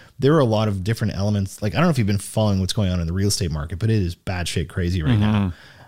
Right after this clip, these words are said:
Speaker 1: Um, I've been looking to, uh, to try to get a cottage for the last couple of years, just looking at prices, and they are double what they were a couple of years ago. And they, the, I don't know if I mentioned the, the one to you. There was one I saw posted, um,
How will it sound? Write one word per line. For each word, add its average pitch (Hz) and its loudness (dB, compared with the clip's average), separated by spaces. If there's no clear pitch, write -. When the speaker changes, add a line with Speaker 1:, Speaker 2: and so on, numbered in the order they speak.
Speaker 1:
Um, 87 -2
I've 123 2
been 135 4
looking 113 0
to, 92 0
uh, 80 -6
to - -6
try 104 -2
to 104 2
get 90 -2
a 80 -6
cottage 92 -2
for - -6
the 82 -2
last 80 -2
couple 90 -2
of 82 -2
years, 92 0
just 117 0
looking 107 2
at 95 -2
prices, 110 0
and 98 0
they 110 2
are 98 0
double 104 0
what 90 -2
they 101 0
were 90 0
a 87 -2
couple 92 -2
of 85 0
years 85 -2
ago. 110 2
And 95 0
they, 101 0
the, 113 -4
I 135 2
don't 175 4
know 151 2
if 98 2
I 85 -6
mentioned 110 0
the, 95 0
the 92 -6
one 104 2
to - -4
you. 98 2
There 95 2
was 98 0
one 139 2
I 143 2
saw 98 0
posted, 92 -4
um, 85 -2